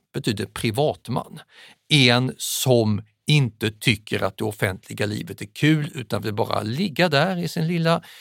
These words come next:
hängmatta eller i sin lilla berså och dricka ett gott glas vin och filosofera om den gyllene medelvägen. En sån som filosofen Epikuros. Och andra som inte ställer upp och blir politiker. Såna kallar man för idioter.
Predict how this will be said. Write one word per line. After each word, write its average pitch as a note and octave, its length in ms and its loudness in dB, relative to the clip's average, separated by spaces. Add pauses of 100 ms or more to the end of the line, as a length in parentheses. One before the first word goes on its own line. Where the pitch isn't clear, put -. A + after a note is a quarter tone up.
(380)
hängmatta E3 520 2
eller E3 300 2 (160)
i D#3+ 120 -2
sin D#3+ 180 -2
lilla E3 220 2
berså D#3+ 480 -2
och C#3+ 300 -4
dricka D#3 320 -6
ett D3+ 100 -4
gott C#3+ 360 -6
glas C#3+ 300 -6
vin D3+ 360 -4
och D3 340 -4
filosofera D3+ 580 -2
om C#3+ 80 -6
den D#3 160 -2
gyllene D3 420 -4
medelvägen. D3 840 -2
En C3+ 120 4
sån A#2+ 220 0
som A2+ 120 -10
filosofen B2 500 -6
Epikuros. - 640 -6 (220)
Och - 220 4
andra A2+ 300 0
som - 200 -6 (140)
inte D3+ 420 0
ställer B2+ 640 2 (140)
upp B2 220 2 (100)
och D3 120 6
blir A2 240 -6
politiker. - 720 -4 (380)
Såna A#3 480 -2
kallar B2 400 -2
man - 180 -4
för - 240 -8
idioter. D3+ 520 -8